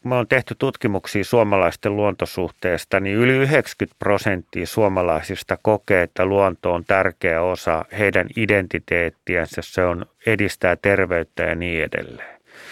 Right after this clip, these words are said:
Mut sit kun tulee tähän luonnon monimuotoisuuteen eli biodiversiteettiin liittyviä asioita, niin se on vähän vaikea ymmärtää, koska suurin osa biodiversiteetistä on sellaista, mitä ei juuri näe, että se on,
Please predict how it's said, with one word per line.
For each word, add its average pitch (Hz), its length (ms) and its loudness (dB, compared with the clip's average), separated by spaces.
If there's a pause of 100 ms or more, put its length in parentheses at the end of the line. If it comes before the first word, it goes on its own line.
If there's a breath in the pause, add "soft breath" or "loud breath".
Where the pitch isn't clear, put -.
(340 loud breath)
Mut 104 140 -2
sit 151 180 2
kun 170 160 0
tulee 123 240 6
tähän 117 300 2
luonnon 123 300 2
monimuotoisuuteen 104 1080 0
eli 92 140 0
biodiversiteettiin 87 1300 0
liittyviä 87 600 -2
asioita, 87 440 0
niin 92 100 -4
se - 140 2
on 123 120 4
vähän 107 240 0
vaikea 107 480 2
ymmärtää, 87 760 -2 (360 loud breath)
koska - 280 -2
suurin 139 500 0
osa 107 300 0
biodiversiteetistä 101 1200 0
on 98 120 -2
sellaista, 98 540 2
mitä 95 300 0
ei 110 280 0 (140)
juuri 123 320 0
näe, 92 440 2
että 82 260 -8
se 104 220 0
on, 95 200 0